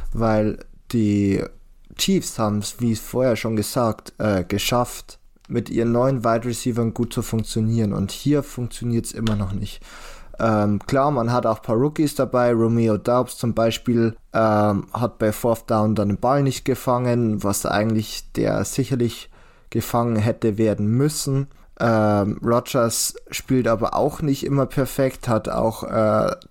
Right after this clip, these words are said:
den Amari Rodgers, glaub ich, war es, äh, einmal überworfen, was zum Touchdown geführt hätte. Also auch hier wirklich,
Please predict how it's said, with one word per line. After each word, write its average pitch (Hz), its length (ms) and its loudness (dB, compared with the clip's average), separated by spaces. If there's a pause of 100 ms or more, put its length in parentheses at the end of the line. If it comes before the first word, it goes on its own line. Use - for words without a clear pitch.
den 104 440 2 (600)
Amari 143 420 4
Rodgers, 170 500 2
glaub 156 200 2
ich, 156 160 -2
war 147 240 4
es, 147 160 0
äh, 135 60 0
einmal 135 720 4
überworfen, 135 640 2
was 127 180 0
zum 131 160 -2
Touchdown 127 460 0
geführt 123 340 0
hätte. 120 380 2
Also 110 240 2
auch 110 100 0
hier 143 420 2
wirklich, 127 540 -2